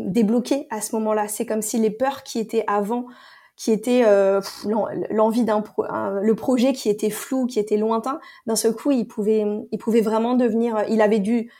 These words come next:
il, c'était même au-delà qu'il avait un sens, c'est qu'il, euh,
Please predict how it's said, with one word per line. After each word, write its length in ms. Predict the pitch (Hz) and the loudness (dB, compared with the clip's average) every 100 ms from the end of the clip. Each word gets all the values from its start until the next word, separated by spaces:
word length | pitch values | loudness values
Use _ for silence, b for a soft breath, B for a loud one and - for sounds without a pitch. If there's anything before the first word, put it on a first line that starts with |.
| B - | B -6
il, 260 | 208 - | -6 -4
c'était 280 | - 240 254 | -4 -2 0
même 140 | 254 - | -2 0
au-delà 260 | 240 269 | 0 2
qu'il 180 | 302 240 | -2 -2
avait 160 | 208 202 | -2 -2
un 120 | 196 | -4
sens, 240 | - 269 - | -6 -6 -6
c'est 120 | 220 | -6
qu'il, 440 | - 196 - 226 _ b b b _ | -6 -8 -8 -12 _ b b b _
euh, 400 | - - 69 - | -12 -12 -12 -12